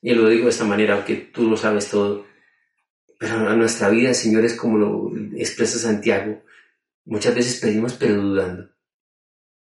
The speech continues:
Y somos inconstantes e indecisos, y decimos que creemos en ti, pero nuestra vida está llena de dudas. Y a veces cuando afrontamos los problemas, Señor, simplemente nos dejamos llenar de tristeza,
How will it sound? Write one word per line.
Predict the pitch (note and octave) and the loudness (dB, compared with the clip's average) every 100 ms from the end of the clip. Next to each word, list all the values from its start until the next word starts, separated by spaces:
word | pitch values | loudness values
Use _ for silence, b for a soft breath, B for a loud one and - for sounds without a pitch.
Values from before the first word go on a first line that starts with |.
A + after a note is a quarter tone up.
| _ | _
Y | A#2 | -6
somos | A2+ A2+ B2 | 0 0 0
inconstantes | C3+ A2 G#2+ - B2 A#2+ A#2 - | 0 -2 -2 -6 -6 -6 -4 -2
e | |
indecisos, | G#2 G2 G#2 - A2 - G#2 - | -2 -2 -4 -2 -2 -2 -6 -2
y | A2 | 0
decimos | G#2+ C3+ C#3+ | 0 -2 -4
que | - G#2+ | -4 -4
creemos | B2+ A#2+ B2 C#3 C3 | 0 0 2 0 0
en | A#2+ A#2 | -2 -2
ti, | B2+ D#3+ - | -2 -2 -2
pero | - | -2
nuestra | A#2+ A2+ - A2+ | 0 -2 0 0
vida | A#2+ C3+ | 2 0
está | C3+ C3 | 0 -4
llena | A#2 C3 C#3 A#2+ | -2 -2 -2 -2
de | G#2 G#2+ | -2 -2
dudas. | A#2+ A#2 E2 - _ _ _ _ _ _ _ _ _ _ _ _ _ _ _ - | -4 -6 -8 -12 _ _ _ _ _ _ _ _ _ _ _ _ _ _ _ 0
Y | A#2 | 2
a | B2+ | 4
veces | C3+ | 2
cuando | - C#3+ A#2 | 2 2 2
afrontamos | A2+ G#2 - - C#3+ | 0 -4 0 0 2
los | D3 | 0
problemas, | - A2+ A2+ B2+ C#3 | 2 2 4 2 0
Señor, | A#2+ A2+ A#2+ C3+ | 0 4 2 2
simplemente | - B2+ B2+ B2 B2 C#3 | -4 -4 -2 -2 0 0
nos | B2+ | 0
dejamos | A2+ G#2+ B2 C3 C3+ A2+ | 0 0 0 -2 -4 -2
llenar | A2+ A2+ A2+ A#2 | -2 0 0 -2
de | B2 B2 A#2 - | -2 0 -2 -4
tristeza, | G#2+ G#2 - A#2 A2+ A2+ A#2+ B2 | -6 -6 0 2 2 2 0 -2